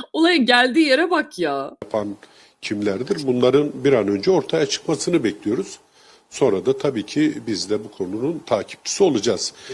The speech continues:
Speaker 2: Yani bu e, çirkin saldırıların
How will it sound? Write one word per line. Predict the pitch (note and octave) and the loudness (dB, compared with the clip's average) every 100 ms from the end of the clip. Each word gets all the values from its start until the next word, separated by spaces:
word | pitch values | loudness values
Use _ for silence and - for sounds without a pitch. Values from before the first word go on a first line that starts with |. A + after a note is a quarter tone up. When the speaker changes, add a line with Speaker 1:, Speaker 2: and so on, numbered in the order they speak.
| - - | -14 -2
Speaker 2:
Yani | A#2+ A#2 A#2 A#2 A2 | 0 2 0 -2 0
bu | C3 C3+ B2+ - - - - _ - | 2 2 0 -6 -18 -20 -20 _ -4
e, | A#2 A2+ G#2+ | 2 2 2
çirkin | - C3+ A#2+ - F3+ | -2 -2 -2 -2 0
saldırıların | D3 - B2 A#2 B2 B2 B2+ B2+ | 0 0 0 0 0 2 2 0